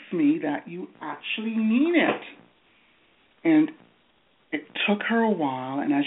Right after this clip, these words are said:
she was thinking about it, you could just see the, the, the,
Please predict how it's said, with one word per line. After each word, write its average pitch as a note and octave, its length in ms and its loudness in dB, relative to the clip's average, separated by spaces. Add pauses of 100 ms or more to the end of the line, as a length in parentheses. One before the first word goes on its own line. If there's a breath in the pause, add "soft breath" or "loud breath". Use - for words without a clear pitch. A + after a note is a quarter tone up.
(100)
she A#3 60 0
was A3+ 140 -2 (100)
thinking B3+ 320 2
about D3 400 -2
it, A2+ 100 -12 (420 loud breath)
you F3 160 -4
could - 340 -6
just C#4+ 400 2 (360)
see G#3+ 520 4
the, C3 220 2 (200)
the, C#3 280 -2
the, C3 160 -2